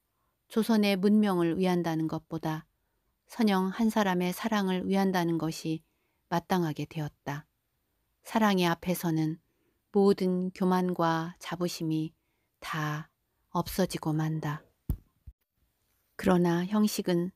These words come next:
선영이 없이는 못 산다. 만일 선영이가 자기를 떼어버린다 하면 자기는 세상에서 아무것도 바랄 것이 없다. 만일 선영이가 자기를 버린다 하면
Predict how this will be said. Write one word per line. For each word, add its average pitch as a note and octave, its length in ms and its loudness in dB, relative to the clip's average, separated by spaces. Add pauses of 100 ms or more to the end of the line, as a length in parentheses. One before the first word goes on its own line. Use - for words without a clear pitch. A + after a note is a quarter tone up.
선영이 A#3+ 400 2
없이는 E3+ 460 -2
못 E3 120 -2
산다. E3 580 -4 (640)
만일 F3 380 2
선영이가 F3+ 720 0 (320)
자기를 F#3+ 580 0 (120)
떼어버린다 F3 600 0
하면 E3 340 -4 (540)
자기는 F3+ 460 0
세상에서 F3+ 760 0 (300)
아무것도 F#3 880 0
바랄 F#3 280 0
것이 F3 320 -6
없다. D#3+ 440 -8 (720)
만일 F#3 340 4
선영이가 F#3 600 0
자기를 E3+ 460 -4
버린다 E3+ 420 -6
하면 E3 380 -6